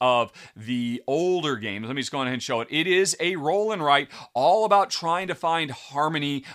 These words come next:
within your mind, doing roll and write style polyominoes. The different sections represent the different section of your brain and different emotional states that you're trying to balance, and I love everything about this. I love roll and writes. I love games that, you know, evaluate our,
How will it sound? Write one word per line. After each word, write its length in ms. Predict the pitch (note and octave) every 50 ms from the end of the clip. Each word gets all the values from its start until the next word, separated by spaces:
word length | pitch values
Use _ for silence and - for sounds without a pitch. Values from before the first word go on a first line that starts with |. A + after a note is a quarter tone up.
| -
within 600 | - A#2 C3+ C#3+ C3 - - - C3+ C3 C3 C3+
your 160 | B2+ B2+ B2+ A#2+
mind, 400 | A#2 A#2 A2+ A#2 A#2 A2+ A2+ A2
doing 340 | C3 C#3 C#3 C#3 C3+ B2+ - - - - - _
roll 360 | - A2+ C#3+ E3+ F#3 F#3 F#3
and 80 | E3
write 200 | D3+ D3+ D3+ D3+
style 320 | - - - C#3+ C3 C3+ C3
polyominoes. 880 | - - - D3 D#3 D#3 D#3 D3+ C#3 C3+ C#3+ C#3 C3+ C3+ C3+ C3+ A#2
The 80 | B2 A#2
different 300 | C3+ E3+ - D#3+ C3+ -
sections 340 | F3+ F3 D#3+ - E3 C#3
represent 300 | D#3+ E3 C#3+ C#3+ D#3 D3
the 40 | C3
different 280 | B2+ D#3+ E3+ D#3+ D#3 -
section 240 | E3+ D#3 - D#3 C#3+
of 80 | A#2+
your 100 | A#2+ A#2
brain 420 | F#2 E2 D#3 G#3 G#3 G3+ G3+ G3 F#3
and 80 | C3
different 320 | B2+ D#3+ D#3+ - F3 D3+ C3
emotional 460 | A#2+ C3 D3 D#3 D3+ - D3+ C3 A#2+
states 460 | - - - F#3+ F#3+ G3+ G3 - - - - - -
that 80 | - C3+
you're 120 | B2+ B2
trying 380 | B2 - - D#3 D#3+ D#3+ D#3+ D3
to 80 | C#3 A#2+
balance, 520 | G#2 C#3+ C#3+ D3 D3+ D3 D3+ C#3+ - - - - - _
and 220 | - C#3 C#3 C#3 C#3
I 180 | B2+ B2+ C3
love 600 | B2 B2 A#2+ A2 A2 A2+ B2 C#3 D3 D3 C3+ C3 C3+
everything 600 | - B2+ C3+ D3 D3+ D#3 C#3+ - D#3+ D3 C#3+ C3+
about 500 | G#2 F#2+ F2 - E3 F3+ F#3+ F3 - -
this. 180 | F#3 F#3+ F#3 -
I 120 | A#2 G2
love 260 | G2+ G2+ F#2+ F#2 F2
roll 280 | G2+ C3 E3 F#3+ F#3+ F#3+
and 100 | F3+ F3
writes. 320 | E3+ E3+ E3+ F3 E3 - -
I 140 | - A2+ A2
love 480 | A2+ A2+ B2 C#3 F3 F#3 E3+ D3+ C3+ - - - - _ A#2
games 520 | A2+ C#3 C3 B2+ B2+ B2 A#2 A2 G#2 F#2
that, 260 | G2+ A#2+ A2+ A2 A2
you 60 | A2+ A2
know, 180 | G2 F#2+ F#2+
evaluate 680 | - G2+ G2 A#2+ B2+ C#3+ D3 C#3 C3+ C3+ C3+ C3+ C#3
our, 380 | G2 F#2 F#2 F2 E2+ F2 E2+